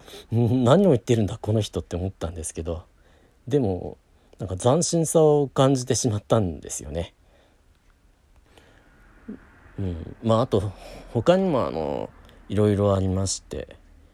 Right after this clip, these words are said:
あの、以前、ふ-、振付師の方がゲストに来られた時は、あの、大江戸線はアイドルだって言って、アイドルになんか例えている特集をやったりとか、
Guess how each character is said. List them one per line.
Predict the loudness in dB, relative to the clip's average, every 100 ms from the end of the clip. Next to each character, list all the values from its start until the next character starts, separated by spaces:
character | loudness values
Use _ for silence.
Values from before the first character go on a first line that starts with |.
| _ _ _ -20 -20 _ -8
あ |
の、 | -6 -6 -8 _
以 | -8
前、 | -8
ふ-、 | -16 -20 _
振 | -2 2 2
付 | 2 0
師 | 2 0
の | -2
方 | -4 -2 -2
が | -2 -4 -6 -6
ゲ | -2 -2
ス | -2 _
ト | -4
に | -4 -10
来 | -8 -2
ら | 0
れ | -2
た | -8
時 | -14 -12 -12
は、 | -12
あ |
の、 | -14 -14 -16 -20 _ _ _ _ _ _ _ 0
大 | 4 4
江 | 4
戸 | 2
線 | 4 4 6
は | 6 4 2 0 _ -20 _ 6
ア | 6
イ |
ド | 6
ル | 2
だ | 0 -8
っ |
て | _ -18 _
言 | -14
っ | -14
て、 | -18 0
ア | 2
イ | 4
ド | 2
ル | 0 0
に | -2 -4 -6
な | -6 -6
ん |
か | -6 -14 _ -4 2
例 | 4
え | 4
て | 2
い | 0
る | -4
特 | -10 -10
集 | -4 -2
を | 0
や | -2
っ | -4
た | -4 -4
り | -4
と | -12
か、 | -12 -12 -12